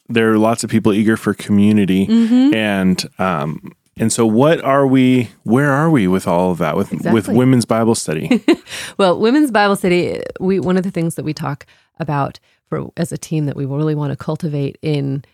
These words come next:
Speaker 2: Bible study is biblical literacy
Speaker 1: Mm-hmm.
Speaker 2: and biblical community, because
Speaker 1: Yep.
Speaker 2: it's so unique to us as Christians that we get to n-, not just learn about who God is, but also live that out with others and what
Speaker 1: Mm-hmm.
Speaker 2: that looks like.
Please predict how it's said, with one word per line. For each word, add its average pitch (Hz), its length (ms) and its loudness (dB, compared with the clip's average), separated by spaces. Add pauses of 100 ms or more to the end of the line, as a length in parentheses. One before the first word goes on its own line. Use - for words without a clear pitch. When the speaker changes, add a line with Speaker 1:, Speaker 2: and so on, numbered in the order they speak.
(480)
Speaker 2:
Bible 135 240 -2
study 139 260 -6
is 135 120 -6
biblical 165 400 -4
literacy 156 580 0
Speaker 1:
Mm-hmm. 131 180 2
Speaker 2:
and 156 140 4
biblical 139 340 -8
community, - 680 -8 (160)
because 165 280 -2
Speaker 1:
Yep. - 60 -8
Speaker 2:
it's - 80 -12
so 160 480 0 (360)
unique 170 760 -2
to - 440 0
us - 180 -4
as - 180 -8
Christians 139 760 -8 (300)
that 156 140 -4
we 160 140 0
get 104 180 -6
to 147 600 -4 (160)
n-, 170 120 -8 (220)
not 175 240 -4
just 202 220 -8
learn 151 540 -2
about 254 280 -4
who 247 120 -6
God 247 200 -6
is, 247 380 -4
but 190 300 -6
also 175 600 -4 (480)
live 175 360 -2
that 156 180 -4
out 147 200 -4
with 143 200 -4
others - 600 -14
and 156 180 0
what - 80 2
Speaker 1:
Mm-hmm. - 80 -2
Speaker 2:
that 131 180 -6
looks - 220 -12
like. - 240 -12